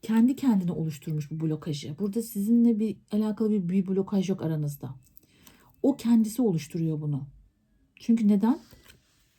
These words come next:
Bunlar var. Evlilik konuları ve kıskançlık. Şimdi bu insan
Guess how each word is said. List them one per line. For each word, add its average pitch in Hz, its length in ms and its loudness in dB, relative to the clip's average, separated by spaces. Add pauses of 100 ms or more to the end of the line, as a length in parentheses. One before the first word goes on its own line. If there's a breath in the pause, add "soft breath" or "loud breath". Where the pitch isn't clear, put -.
(1500)
Bunlar 175 360 -2
var. 151 400 -10 (3500 loud breath)
Evlilik 220 400 4
konuları 285 500 0 (140)
ve 240 100 -2
kıskançlık. - 760 -8 (280)
Şimdi 196 300 0
bu 226 100 0
insan 262 520 0